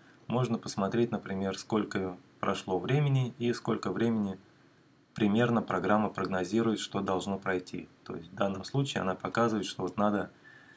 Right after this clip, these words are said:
э, три тридцать, ну, уже четыре минуты подождать до конца вывода видео. Э, само видео,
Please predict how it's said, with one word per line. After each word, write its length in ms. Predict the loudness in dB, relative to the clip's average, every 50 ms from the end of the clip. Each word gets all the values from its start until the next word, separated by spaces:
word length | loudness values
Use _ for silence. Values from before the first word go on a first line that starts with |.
| -20 -20 -20 _ _ _ _ _ -12
э, 840 | -10 -8 -6 -6 -4 -4 -4 -6 -6 -6 -8 -8 -8 -8 -10 -10 -14 -12 -6
три 380 | -2 2 4 4 4 4 0 -4 -6 _ -2
тридцать, 540 | 0 2 2 2 2 0 -2 -2 -4 -14 -18 -20 -20 -20 _ _ _ _ -6
ну, 260 | -2 -2 -2 -2 -4 -4 -6
уже 240 | -4 -2 -2 -2 -2
четыре 400 | -2 -4 0 0 2 2 2 4
минуты 500 | 4 4 4 4 2 2 0 0 -2 -2 -8 -14 -10 -6
подождать 540 | -2 0 2 2 0 0 0 -2 -2 -2 -6 -8 -6
до 200 | -2 -2 0 0
конца 520 | 0 0 -2 -2 -2 0 0 0 -2 -4 -10 -18 -20 -20 -20 _ _ _ _ _ _
вывода 360 | -6 -4 -2 -2 -2 -2 -2 -4
видео. 360 | -4 -4 -6 -6 -6 -8 -10 -12 -18 -20 -20 -20 -20 -20 _ -20 _ _ _ _ _ _ _ _ _ _ _ _ _ _ _ _ _ -12
Э, 360 | -10 -8 -6 -6 -6 -6 -6
само 420 | -4 2 4 6 6 8 8 6 6
видео, 540 | 6 6 4 6 4 4 4 4 2 0